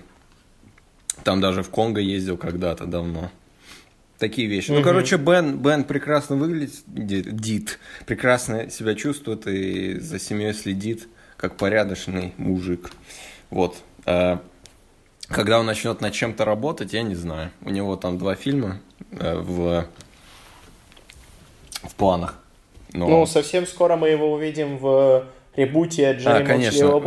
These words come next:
Speaker 2: Боба.
Speaker 1: Елки-палки, как я мог забыть? Ну вот.
Speaker 2: Да.
Speaker 1: Да, все правильно. Давай, Андрей, новости, начинай. Вот, вот быстренько, давай.
Speaker 2: Ну что, Ч-, э, Человек-паук или нет?
Speaker 1: А,
Speaker 2: А, нет.
Speaker 1: ты хуй-, ну давай потом,
Speaker 2: Ну,
Speaker 1: на
Speaker 2: ну, давай
Speaker 1: десерт.
Speaker 2: потом,
Speaker 1: Ну,
Speaker 2: ладно,
Speaker 1: пока
Speaker 2: да.
Speaker 1: как-нибудь. В разгар
Speaker 2: Вообще
Speaker 1: всего, в разгар обсуждения.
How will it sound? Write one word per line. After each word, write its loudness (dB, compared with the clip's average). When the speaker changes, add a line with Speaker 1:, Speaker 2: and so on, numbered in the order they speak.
Speaker 2:
Боба. 2
Speaker 1:
Елки-палки, -2
как -8
я -4
мог -4
забыть? -8
Ну -10
вот. -12
Speaker 2:
Да. -2
Speaker 1:
Да, 4
все -2
правильно. -2
Давай, 6
Андрей, 2
новости, -2
начинай. -2
Вот, -6
вот -6
быстренько, -6
давай. 0
Speaker 2:
Ну 6
что, 2
Ч-, -6
э, -4
Человек-паук 2
или 0
нет? 0
Speaker 1:
А, 4
Speaker 2:
А, -6
нет. 2
Speaker 1:
ты -6
хуй-, -4
ну -2
давай -2
потом, -4
Speaker 2:
Ну, -4
Speaker 1:
на -2
Speaker 2:
ну, 0
давай 6
Speaker 1:
десерт. 2
Speaker 2:
потом, -2
Speaker 1:
Ну, 0
Speaker 2:
ладно, 4
Speaker 1:
пока 0
Speaker 2:
да. 4
Speaker 1:
как-нибудь. -4
В -2
разгар 4
Speaker 2:
Вообще 0
Speaker 1:
всего, 0
в 2
разгар -2
обсуждения. -10